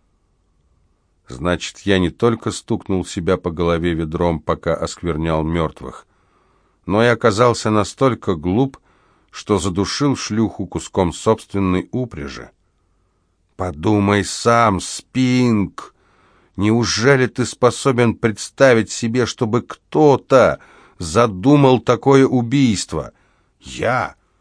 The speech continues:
вытащу ремешок из упряжи собственной лошади,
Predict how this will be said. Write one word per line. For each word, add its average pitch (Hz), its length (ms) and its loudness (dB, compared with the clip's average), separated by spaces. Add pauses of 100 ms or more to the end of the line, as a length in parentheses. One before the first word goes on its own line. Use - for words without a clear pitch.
(120)
вытащу 101 760 -2
ремешок 110 640 2
из 92 380 -2
упряжи 104 600 0
собственной 92 840 0
лошади, 95 840 0